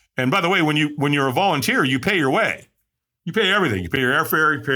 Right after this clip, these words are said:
your food, you pay your hotel, you know, you cover all your own cost.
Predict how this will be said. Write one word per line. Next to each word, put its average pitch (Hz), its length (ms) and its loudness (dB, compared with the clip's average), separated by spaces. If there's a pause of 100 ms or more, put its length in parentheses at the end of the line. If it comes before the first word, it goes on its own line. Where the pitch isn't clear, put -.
your 104 240 0 (280)
food, 151 400 0
you 117 120 0
pay 104 260 2
your 90 340 2
hotel, 127 680 0 (440)
you 113 80 0
know, 101 320 0 (320)
you 127 120 0
cover 135 320 2
all 117 160 2
your 110 120 0
own 98 140 0
cost. - 500 -2